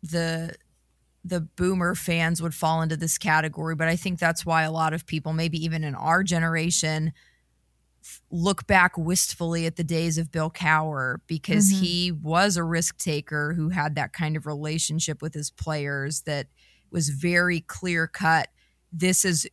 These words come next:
Speaker 1: who we are. This is what we're gonna do. W-, I'm, I'm not, we're not gonna lie down. We're gonna
Speaker 2: Right.
Speaker 1: fight until the very end."
Speaker 2: Right. And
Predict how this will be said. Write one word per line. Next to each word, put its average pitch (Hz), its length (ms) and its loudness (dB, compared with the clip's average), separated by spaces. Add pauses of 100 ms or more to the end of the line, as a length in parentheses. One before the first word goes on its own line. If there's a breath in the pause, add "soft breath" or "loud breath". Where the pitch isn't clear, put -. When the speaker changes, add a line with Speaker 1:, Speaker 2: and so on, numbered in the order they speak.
(140)
Speaker 1:
who 180 180 0
we 156 180 0
are. 156 480 2 (200)
This 160 160 0
is 160 120 0
what 170 140 -2
we're 170 120 -2
gonna 180 200 2
do. 160 560 0 (1000)
W-, 156 180 -2 (100)
I'm, 165 480 2 (840)
I'm 165 480 2
not, 156 460 4 (1000)
we're 180 120 -2
not 170 160 0
gonna 151 360 -4
lie 147 300 -6
down. 113 460 -8 (480 soft breath)
We're 170 160 -2
gonna 269 180 6
Speaker 2:
Right. 220 160 10
Speaker 1:
fight 165 220 2
until 160 240 -2
the 156 100 -4
very 143 320 -4
end." 135 440 -6 (800)
Speaker 2:
Right. 208 480 8
And 220 240 4